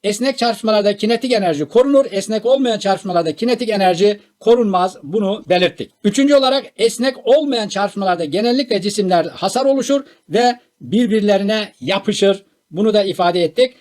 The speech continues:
Esnek çarpışmalarda ise çarpışmadan sonra cisimler birbirlerinden bağımsız hareket ederler. Biri bir tarafa, biri bir tarafa. Veya iki boyutta hareket edebilir veya tek boyutta hareket edebilir. Ama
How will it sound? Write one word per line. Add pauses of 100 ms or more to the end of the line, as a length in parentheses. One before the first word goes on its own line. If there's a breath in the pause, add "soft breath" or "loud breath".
(220 soft breath)
Esnek
çarpışmalarda
ise (180 soft breath)
çarpışmadan
sonra
cisimler (260 soft breath)
birbirlerinden
bağımsız
hareket
ederler.
Biri
bir
tarafa,
biri
bir
tarafa. (220)
Veya
iki
boyutta
hareket
edebilir
veya
tek
boyutta
hareket
edebilir.
Ama